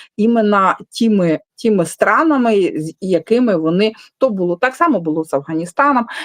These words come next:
так само там із Сирії, ну, бага-, багато, коротше, яких там моментів. Вот. Те ж саме і Україна. Та ж сама Україна. Да,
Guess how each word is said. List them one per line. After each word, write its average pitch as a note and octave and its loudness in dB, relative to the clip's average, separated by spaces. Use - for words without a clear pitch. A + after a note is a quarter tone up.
так - -6
само A3+ 0
там D3 0
із D3+ -4
Сирії, C#4+ 0
ну, D4 0
бага-, G3 -2
багато, F#3 -2
коротше, C#3+ -6
яких - -10
там D#3 -6
моментів. D3 -6
Вот. F3+ 0
Те - -6
ж - 0
саме F3+ 2
і E3 2
Україна. D3+ -4
Та C4 2
ж G#3+ -4
сама F3+ -2
Україна. D#3+ -4
Да, C4 0